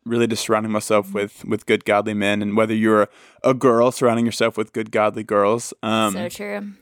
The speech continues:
Speaker 1: and just sp-, spending time alone with God. And
Speaker 2: And I
Speaker 1: so
Speaker 2: think
Speaker 1: that, that
Speaker 2: you,
Speaker 1: was for me.
Speaker 2: you were, like, becoming the man that you wanted to be, you know?
Speaker 1: Yeah.
Speaker 2: Like,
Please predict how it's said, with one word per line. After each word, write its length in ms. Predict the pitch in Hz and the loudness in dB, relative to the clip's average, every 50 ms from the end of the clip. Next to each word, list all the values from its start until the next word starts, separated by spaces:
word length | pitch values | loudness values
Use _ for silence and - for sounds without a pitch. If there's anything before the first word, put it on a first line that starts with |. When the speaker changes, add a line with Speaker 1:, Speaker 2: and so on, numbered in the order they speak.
| _ - | _ -8
Speaker 1:
and 120 | 113 113 | -4 -4
just 160 | 113 113 - - | -2 -2 -4 -6
sp-, 160 | - _ - | -8 _ -12
spending 320 | 123 - - 117 117 117 113 | -12 -6 -2 0 0 0 0
time 220 | - 113 107 110 | 0 -2 -2 0
alone 240 | 110 107 107 107 107 | 0 0 0 2 0
with 160 | 107 104 - | -2 -4 -4
God. 300 | - 104 104 104 107 110 107 | -4 -2 0 0 0 0 -4
And 180 | 107 107 - _ _ _ _ - - - _ _ _ _ | -8 -8 -10 _ _ _ _ -20 -20 -20 _ _ _ _
Speaker 2:
And 100 | - 285 | -2 0
I 40 | 320 | 0
Speaker 1:
so 80 | 330 - | 2 2
Speaker 2:
think 180 | 381 392 - | 2 2 2
Speaker 1:
that, 60 | - 117 | 2 2
that 80 | 117 | 2
Speaker 2:
you, 40 | 110 | 2
Speaker 1:
was 100 | 175 - | 0 -2
for 100 | - - | -6 -4
me. 160 | 113 110 110 110 | -2 -2 -2 0
Speaker 2:
you 80 | 330 | 2
were, 100 | 359 381 | 2 2
like, 220 | 381 370 349 262 - | 4 2 0 0 -4
becoming 420 | 262 254 - 233 247 247 269 254 | -6 -4 -2 -2 0 2 2 2
the 60 | 240 | 2
man 300 | 220 208 202 208 214 208 | 2 2 0 0 0 -2
that 100 | 202 - | -4 -8
you 180 | 196 202 208 202 | -6 -2 -2 0
wanted 280 | 196 196 190 185 180 | 0 2 0 0 -2
to 80 | 170 - | -4 -8
be, 360 | - - 214 - 247 220 _ _ _ _ _ | -8 -8 -8 -8 -12 -14 _ _ _ _ _
you 120 | - 233 233 | -4 0 2
know? 220 | 233 220 220 226 254 | 2 4 4 2 0
Speaker 1:
Yeah. 160 | - 180 - _ _ _ _ | -2 -8 -16 _ _ _ _
Speaker 2:
Like, 360 | - 190 214 208 190 - - | -2 0 2 2 0 -2 -8